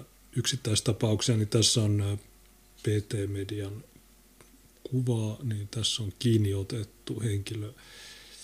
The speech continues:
Äm, ja tätä epä-, tää tutkitaan terrori-iskuna, sanoo Polpo. Ja Vetlandan kirjeenvaihtaja kertoo P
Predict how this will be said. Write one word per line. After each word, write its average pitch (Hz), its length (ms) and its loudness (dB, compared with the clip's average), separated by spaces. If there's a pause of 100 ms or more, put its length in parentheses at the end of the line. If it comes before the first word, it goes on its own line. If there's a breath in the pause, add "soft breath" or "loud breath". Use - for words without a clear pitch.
(880 loud breath)
Äm, 101 680 -8 (1500)
ja 123 80 0
tätä 107 300 0 (680)
epä-, 139 320 10
tää 139 200 8
tutkitaan 139 540 12
terrori-iskuna, 104 920 6 (2250)
sanoo 98 460 0 (160)
Polpo. 101 540 -8 (1160)
Ja 95 520 -4 (1120)
Vetlandan 147 500 12
kirjeenvaihtaja 117 800 8
kertoo 104 400 2
P - 60 -6